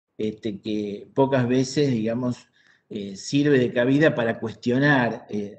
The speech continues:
a modo normal, como cualquier otra pretensión, en el, como sería en el proceso contencioso administrativo, la inactividad de la administración. No es, no es una herramienta útil.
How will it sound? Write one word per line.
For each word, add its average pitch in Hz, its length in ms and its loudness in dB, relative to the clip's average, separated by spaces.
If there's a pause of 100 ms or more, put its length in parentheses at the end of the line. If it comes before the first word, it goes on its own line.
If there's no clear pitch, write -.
a 107 80 -6
modo 135 320 2
normal, 131 480 2
como 107 240 -4
cualquier 110 320 -2
otra 120 220 2
pretensión, 113 480 -4
en 101 260 -8
el, - 200 -18
como 101 200 -12
sería 110 220 -4
en 127 60 4
el - 60 0
proceso 120 300 -6
contencioso 127 480 -4
administrativo, 143 640 0 (260)
la 135 200 4
inactividad 131 720 4
de 123 60 0
la 120 100 -2
administración. 104 520 -6
No 135 80 0
es, 151 200 -2
no 151 80 2
es 165 140 2
una 139 200 4
herramienta 123 680 -2 (400)
útil. 104 640 2